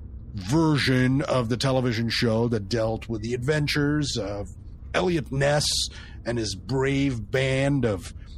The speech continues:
crime busters, uh, going up against the evil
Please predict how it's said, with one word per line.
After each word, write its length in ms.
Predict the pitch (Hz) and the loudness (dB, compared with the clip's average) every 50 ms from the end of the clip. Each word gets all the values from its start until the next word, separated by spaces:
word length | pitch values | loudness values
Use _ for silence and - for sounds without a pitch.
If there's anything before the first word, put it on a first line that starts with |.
| - - - | -14 -10 -6
crime 420 | - - 151 147 135 131 135 139 131 | -2 0 2 2 4 2 2 0 2
busters, 760 | 113 139 135 131 - - - 143 143 143 143 135 - - - - - - - - - - - - | 2 2 2 2 2 2 4 4 4 4 4 2 0 -2 -4 -8 -10 -12 -12 -12 -12 -12 -6 -2
uh, 540 | 117 117 123 123 123 120 120 120 120 117 117 117 | 0 2 2 4 4 4 4 2 2 2 0 0
going 400 | 107 110 135 135 139 139 135 135 | 0 2 2 4 4 4 4 4
up 180 | 131 107 - | 2 2 0
against 440 | 127 113 104 127 127 123 110 - - | -2 0 2 2 2 2 0 -2 -2
the 140 | 135 139 - - | -2 -4 -2 0
evil 680 | 180 180 190 180 156 170 156 143 131 117 98 80 - | 2 2 4 6 6 6 8 6 6 4 2 0 -4